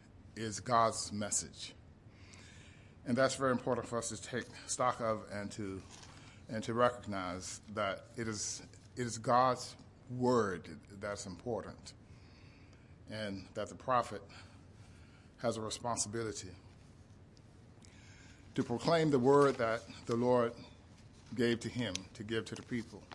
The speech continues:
to give it in an unadulterated form, to just, to not try to enhance it or improve it or in any wise do anything with it, except to deliver it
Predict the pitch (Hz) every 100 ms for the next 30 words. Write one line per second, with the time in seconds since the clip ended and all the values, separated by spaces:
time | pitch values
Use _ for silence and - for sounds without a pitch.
0 | - - - - - - - - - -
1 | - - - 131 285 170 175 - - -
2 | - - 127 123 120 - 143 147 131 131
3 | 127 123 120 113 110 - - 104 95 87
4 | 92 - - - - - - - - -
5 | - - - 104 117 - - - - 123
6 | 104 101 - 117 120 117 - - - -
7 | 120 113 107 107 - 135 143 - 139 98
8 | 90 95 92 - 147 131 123 90 82 78
9 | - 98 98 117 120 110 107 101 98 -
10 | - - - - - - - 131 147 135
11 | 139 120 147 131 95 - - - - -
12 | - - - - - - - - - -
13 | 147 123 - 110 110 120 104 76